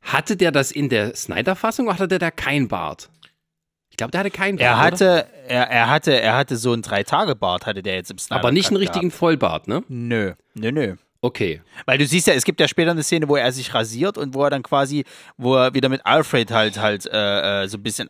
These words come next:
Speaker 1: Genau.
Speaker 2: argumentiert.
Speaker 1: Und, und, und mein Vermuten ist quasi, dass die Szene irgendwie vielleicht als allerletztes oder als allererstes gedreht haben, wo Ben Affleck tatsächlich einen Bart hatte und er nicht loswerden durfte oder sowas. Und haben dann später diese Rasierszene mit eingefügt, damit klar ist, ah, es ist,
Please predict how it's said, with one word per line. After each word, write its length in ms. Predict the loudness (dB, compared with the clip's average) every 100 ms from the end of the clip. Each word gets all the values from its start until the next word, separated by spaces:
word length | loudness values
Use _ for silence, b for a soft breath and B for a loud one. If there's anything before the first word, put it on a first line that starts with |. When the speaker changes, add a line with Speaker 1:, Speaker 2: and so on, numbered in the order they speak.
| 0
Speaker 1:
Genau. 180 | 2 2
Speaker 2:
argumentiert. 400 | 2 -2 -4 -2
Speaker 1:
Und, 160 | 0
und, 120 | 0 2
und 120 | 2
mein 260 | 4 2 2
Vermuten 460 | 2 4 2 0
ist 320 | 0 0 -2 -2
quasi, 320 | 0 0 0
dass 160 | 0
die 80 | -2
Szene 260 | 0 2 2
irgendwie 240 | 2 0
vielleicht 180 | -2 -2
als 140 | -4
allerletztes 720 | -2 0 2 2 0 0 -2 0
oder 140 | 0
als 160 | 0 -2
allererstes 600 | -2 0 -2 -2 -4 -4
gedreht 360 | -4 -2 -2
haben, 240 | -2 -2 -2
wo 100 | 0
Ben 220 | 0 0
Affleck 300 | -2 -2 -2
tatsächlich 360 | -4 -2 -4 -2
einen 140 | -2
Bart 340 | -2 -2 -4
hatte 360 | -6 0 -2 -2 B B B B
und 140 | 4
er 80 | 6
nicht 200 | 4 6
loswerden 580 | 6 6 4 4 4 2
durfte 340 | 2 2 0
oder 160 | 0 0
sowas. 440 | 0 -2 -2 -6 B B B
Und 140 | 0
haben 120 | 2
dann 140 | 2 0
später 300 | 0 2 2
diese 240 | 0 0
Rasierszene 720 | 0 0 0 0 2 2 2
mit 100 | 2
eingefügt, 520 | 2 2 2 2 2 2
damit 180 | 2
klar 140 | 0 -2
ist, 100 | 0
ah, 180 | 2 2
es 160 | 2
ist, 180 | -2